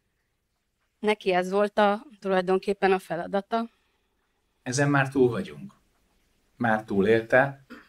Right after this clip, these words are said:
Speaker 2: már megváltozott, már egy új ember lett. Ne a múltban keresd a következő feladatot, hanem hogy most, hogy segítitek egymást, és most, hogy viszonyulsz a nagyon gyorsan felnőtt fiathoz.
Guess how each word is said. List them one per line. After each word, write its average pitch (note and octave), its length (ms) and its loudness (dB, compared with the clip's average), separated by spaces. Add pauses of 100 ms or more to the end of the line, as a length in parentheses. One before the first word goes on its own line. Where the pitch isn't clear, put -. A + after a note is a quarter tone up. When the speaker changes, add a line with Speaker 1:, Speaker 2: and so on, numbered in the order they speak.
(120)
Speaker 2:
már A2+ 280 2
megváltozott, A2+ 960 -2
már A#2 200 0
egy A2 160 -2
új G#2 180 2
ember F#2+ 360 2
lett. E2+ 380 -8 (640)
Ne B2 160 2
a B2 80 6
múltban G#2 500 0
keresd F#2+ 400 -2
a F#2 80 -2
következő G2 520 -2
feladatot, F#2 640 -4
hanem G#2 200 -6
hogy G2+ 80 -4
most, C3 380 -4
hogy G2 160 -6
segítitek F#2 720 -2
egymást, F#2 580 -6 (160)
és - 220 -4
most, B2+ 360 0
hogy G2 260 -2
viszonyulsz G2+ 840 0
a G2+ 320 -6
nagyon A#2 360 0
gyorsan F#2 420 0
felnőtt F#2+ 480 0
fiathoz. - 880 -8